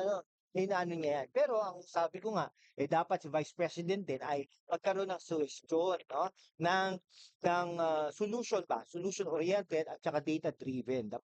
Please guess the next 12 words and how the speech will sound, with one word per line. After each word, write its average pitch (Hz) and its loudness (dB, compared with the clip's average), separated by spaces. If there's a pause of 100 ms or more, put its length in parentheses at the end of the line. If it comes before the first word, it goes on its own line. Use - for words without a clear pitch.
(140)
ma-, 226 2 (160)
ganun, 240 0
kulang 247 0
eh. 143 -12 (240)
Kulang 226 2
eh. 147 0 (140)
So, 208 2
so, 202 -2
yung 202 -4
advisor 185 0
niya 185 -6
siguro 156 0